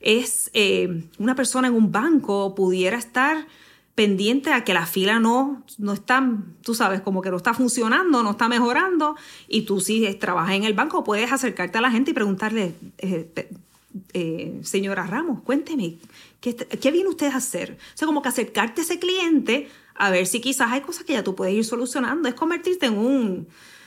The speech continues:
eh, scout, estar buscando constantemente qué no está funcionando y ver de qué manera tú puedes mejorarlo. Eso para mí, que no se trata de un checklist, es uno pensar,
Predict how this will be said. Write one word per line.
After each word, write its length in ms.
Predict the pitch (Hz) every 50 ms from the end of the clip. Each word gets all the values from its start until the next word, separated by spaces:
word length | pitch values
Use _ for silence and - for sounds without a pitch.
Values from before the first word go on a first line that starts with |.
| - - _ _ _ _ _
eh, 400 | - 214 214 196 180 175 170 170 165 165 160 - - - -
scout, 460 | - - - - 254 254 233 190 202
estar 180 | 208 - 240 240
buscando 680 | 247 311 - - - - - 302 320 320 302 277 226 214
constantemente 840 | 202 190 190 190 - 202 208 226 226 294 302 330 320 285 226 202 190
qué 120 | - 208
no 60 | 226 262
está 180 | 269 - 330
funcionando 800 | 311 - 311 311 - - 320 330 349 349 349 349 320 277 247 220
y 120 | 196 190
ver 160 | 190 190 196
de 100 | 208 233
qué 120 | 240 269 262
manera 360 | 262 269 285 339 339 339 277
tú 120 | - 208
puedes 200 | 190 233 262 339
mejorarlo. 680 | 359 311 247 208 185 180 196 247 269 240 180 170 165 170 - - - _ _ - - _ -
Eso 280 | - 392 381 - 349
para 220 | 302 294 277 269 285
mí, 360 | 294 285 208 190 170 180 - - _ _ _ _ _ _ _ _
que 140 | - 220 208
no 100 | 202 220
se 120 | 240 -
trata 240 | - - 285 285 269
de 60 | 233
un 100 | 214 208
checklist, 480 | - - 226 240 240 196 185 165 165 -
es 240 | - 277 277 - -
uno 220 | 233 220 247 254
pensar, 600 | 269 302 311 311 - 370 381 349 294 269 285 320